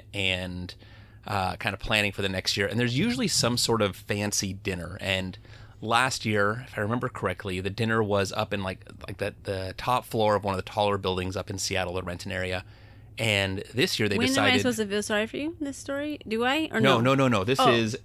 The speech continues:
Speaker 2: this
Speaker 1: this
Speaker 2: is
Speaker 1: is me
Speaker 2: like
Speaker 1: feeling, feeling sorry for you.
Speaker 2: Oh, okay.
Speaker 1: And everyone
Speaker 2: Just
Speaker 1: realizing that
Speaker 2: <laughs> Just
Speaker 1: that, uh, it's not really fair.
Speaker 2: <laughs>
Speaker 1: Um, so on this trip,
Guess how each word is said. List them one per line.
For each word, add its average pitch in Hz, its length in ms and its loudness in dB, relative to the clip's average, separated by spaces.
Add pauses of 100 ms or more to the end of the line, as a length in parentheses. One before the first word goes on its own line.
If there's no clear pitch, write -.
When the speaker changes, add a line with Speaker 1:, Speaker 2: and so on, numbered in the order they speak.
(100)
Speaker 2:
this 240 140 2
Speaker 1:
this 143 100 4
Speaker 2:
is - 60 4
Speaker 1:
is 127 80 2
me - 80 6
Speaker 2:
like 202 80 4
Speaker 1:
feeling, 123 240 6
feeling 117 260 0
sorry 101 160 4
for 101 120 -4
you. 98 280 2
Speaker 2:
Oh, 226 160 4
okay. - 240 -2
Speaker 1:
And 95 100 -8
everyone 110 280 4
Speaker 2:
Just 98 60 2
Speaker 1:
realizing 95 520 2
that 92 140 -2 (140)
Speaker 2:
<laughs> - 200 -4 (580)
Just - 220 -6
Speaker 1:
that, 104 300 2
uh, 95 260 2 (340)
it's 104 220 0
not 107 160 2
really 92 180 -4
fair. 104 300 0 (120)
Speaker 2:
<laughs> - 360 -6
Speaker 1:
Um, 101 460 4 (360)
so 117 400 4
on 110 280 0
this 135 300 0
trip, - 560 -2